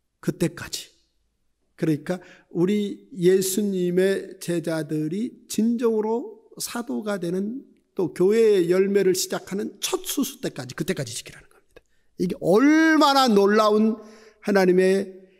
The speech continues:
계획된 계시의 책인지를 보여주는 이야기다.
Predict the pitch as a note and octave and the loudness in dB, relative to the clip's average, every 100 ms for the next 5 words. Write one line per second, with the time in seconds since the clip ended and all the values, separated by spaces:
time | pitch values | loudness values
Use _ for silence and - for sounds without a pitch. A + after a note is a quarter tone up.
0 | _ - - E3+ F3+ F3 F3+ F3 - E3+ | _ -12 0 2 2 2 0 0 -2 -2
1 | D#3+ F3+ - D3+ C#3 D3 F3+ A3 A3+ - | -2 -6 -6 -10 -8 -6 -6 -6 -8 -18
2 | - _ _ _ _ D3+ C#3+ C3+ C#3 C3 | -20 _ _ _ _ -6 -4 -4 -8 -8
3 | C#3 D3 - - C3+ B2+ - - | -8 -8 -12 -14 -14 -12 -14 -14